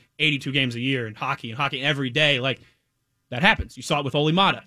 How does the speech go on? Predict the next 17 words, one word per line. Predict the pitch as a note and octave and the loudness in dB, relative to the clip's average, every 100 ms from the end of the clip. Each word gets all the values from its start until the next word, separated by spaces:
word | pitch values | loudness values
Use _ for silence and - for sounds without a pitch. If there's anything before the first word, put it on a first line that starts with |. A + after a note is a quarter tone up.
| - | -8
Finally | C#3 C#3+ | -2 -2
played | C#3 D3 | 0 0
a | |
full | C#3 D3+ | 0 -4
healthy | C#3+ C#3 | -4 -4
season | C3+ C#3 B2+ | -4 -4 -4
this | B2 C#3 | -6 -6
last | B2 - | -6 -4
year | B2 B2 | -6 -6
after | A#2+ - | -8 -10
a | B2 | -10
few | C3 | -4
years | A#2+ A#2 A#2 | -2 -2 -2
of | B2 | 0
injuries. | A#2+ A2 - - - - - _ _ _ _ _ _ _ _ _ - | -2 -4 -14 -18 -20 -20 -20 _ _ _ _ _ _ _ _ _ 0
I | C#3+ C#3+ | 2 4
just, | D3 C#3+ - | 4 2 0